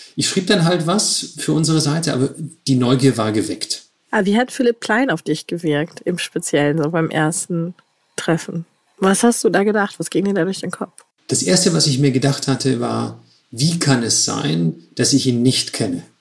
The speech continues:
Speaker 1: Also wie kann es sein, dass da jemand in Mailand ist, also ein deutscher Designer, und ich kannte ihn vorher nicht? Also diese Frage, warum erreicht da jemand diese Größe, diese Bekanntheit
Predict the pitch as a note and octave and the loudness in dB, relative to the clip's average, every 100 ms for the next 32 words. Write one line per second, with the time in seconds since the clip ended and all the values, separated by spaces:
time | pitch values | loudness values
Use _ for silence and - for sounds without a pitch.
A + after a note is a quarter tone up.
0 | _ _ _ _ _ - - - - - | _ _ _ _ _ -16 -14 -12 -14 -18
1 | _ _ _ - A2+ E3 E3+ D3+ - B2+ | _ _ _ -4 0 2 4 4 4 2
2 | C3 E3 F3 E3+ - - C3 C3+ B2 C3+ | 2 0 -2 -4 -8 -6 0 2 4 4
3 | B2+ A#2 G#2+ G#2 D3+ F#3+ D3+ - E3 G3 | 2 0 -2 0 2 2 2 2 0 0
4 | - - - - _ _ _ D3 B2 A2+ | 0 -2 -6 -12 _ _ _ -6 -4 2
5 | C3 E3 F3 C#3 A2+ G2+ A#2 D3+ D#3 - | 4 4 4 2 2 2 4 4 4 2
6 | D3 D#3+ _ _ _ - - - _ _ | -2 -4 _ _ _ -20 -20 -20 _ _
7 | _ _ C#3 C3 D3+ - - E3+ C3 A#2+ | _ _ -4 -2 -4 -2 2 2 2 0
8 | G#2 A2 G#2+ G#2+ A2 - - - - - | -4 -4 -4 -4 -4 -6 -8 -8 -14 -4
9 | B2 B2+ B2 C3 - A#2+ D3+ D#3 D3 C3+ | 0 4 4 4 2 2 4 6 6 4
10 | - - _ _ _ _ _ _ _ _ | -2 -20 _ _ _ _ _ _ _ _
11 | _ - A#2+ - A2+ A2 E3 G3+ F#3 - | _ -10 -4 0 2 4 4 4 2 -2
12 | - _ _ - - - D3 A#2+ D3 D#3 | -6 _ _ -20 -20 -4 0 4 4 4
13 | D3 C3 C3 A#2+ A#2 A2+ A2+ A2+ B2 D#3+ | 4 4 4 2 -2 -2 -2 0 2 4
14 | F3+ - A2+ G2+ E2+ - - C#3 F#3 - | 4 2 0 -2 -4 -8 -4 0 0 0
15 | E3+ F3+ F#3 - - | 0 0 0 -4 -6